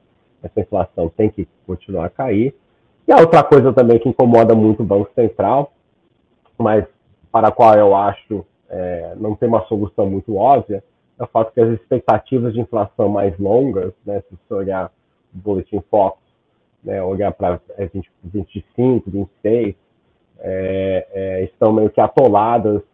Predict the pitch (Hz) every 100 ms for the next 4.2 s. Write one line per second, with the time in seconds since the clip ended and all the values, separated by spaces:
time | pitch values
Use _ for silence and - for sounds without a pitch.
0 | - 107 - 107 - 101 92 101 113 -
1 | 104 92 107 104 127 135 107 101 _ _
2 | _ - 107 123 143 123 123 - 110 107
3 | 107 120 - 104 104 _ 120 113 135 117
4 | - 104